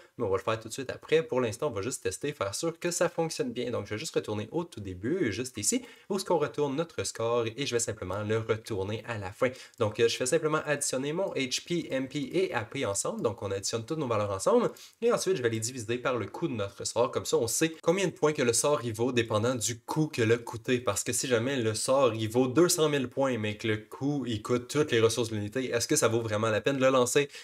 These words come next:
Hein, peut-être, peut-être pas. Donc, c'est pour ça ici qu'on ne prend, qu'on prend en compte le coût du sort, euh, dans notre calcul. Parfait. Bon, maintenant, on peut compiler, sauvegarder. Et si on a tout bien fait, on devrait voir un résultat dans le jeu. Et voilà, donc là, j'ai mes unités sur la grille et je vais commencer le combat pour voir ce que ça donne. Ok,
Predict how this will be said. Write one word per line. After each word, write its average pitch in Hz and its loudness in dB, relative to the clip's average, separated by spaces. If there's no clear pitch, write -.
Hein, 143 2
peut-être, 113 4
peut-être 98 -2
pas. 101 0
Donc, 95 -2
c'est - -2
pour - -10
ça - -6
ici 127 -4
qu'on 151 4
ne 135 -4
prend, - -6
qu'on 123 0
prend 127 0
en 110 -2
compte 110 -6
le 104 -10
coût - -8
du 107 -6
sort, 104 0
euh, 120 4
dans 151 2
notre 175 0
calcul. 165 4
Parfait. - -2
Bon, 107 0
maintenant, 143 0
on - -2
peut - -4
compiler, 175 -2
sauvegarder. 120 0
Et 127 -2
si - 0
on 196 -4
a 110 -2
tout 208 -8
bien 113 -2
fait, - -8
on 131 -2
devrait 104 -4
voir 110 0
un 143 -2
résultat 117 -4
dans 151 2
le 117 4
jeu. 98 -6
Et 208 2
voilà, 123 6
donc 113 2
là, 151 6
j'ai 120 0
mes 113 0
unités 113 0
sur - 2
la 110 6
grille 113 -2
et 98 -2
je - -4
vais 101 -6
commencer 107 -4
le 120 -6
combat 104 -2
pour 95 -6
voir 101 -2
ce - -6
que - -6
ça 92 -2
donne. 120 2
Ok, 151 0